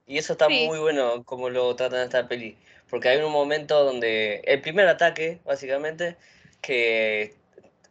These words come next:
Speaker 1: que cosa, están los Skrulls, todo eso,
Speaker 2: Ujú.
Speaker 1: y viene, t-, se está por ahí toda la mismísima mierda,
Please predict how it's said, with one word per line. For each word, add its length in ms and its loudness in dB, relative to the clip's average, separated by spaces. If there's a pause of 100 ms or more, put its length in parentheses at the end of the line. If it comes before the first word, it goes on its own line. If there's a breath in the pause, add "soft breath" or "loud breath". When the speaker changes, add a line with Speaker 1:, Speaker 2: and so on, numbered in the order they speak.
(260)
Speaker 1:
que 180 -8
cosa, 240 -2
están 200 0
los 200 -6
Skrulls, 800 -8
todo 160 4
eso, 240 2
Speaker 2:
Ujú. 340 -4
Speaker 1:
y 300 -4
viene, 440 2
t-, 280 -18 (220)
se 100 -18
está 300 -2 (100)
por 120 -2
ahí 120 -6
toda 220 2
la 300 0
mismísima 560 -8
mierda, 420 -4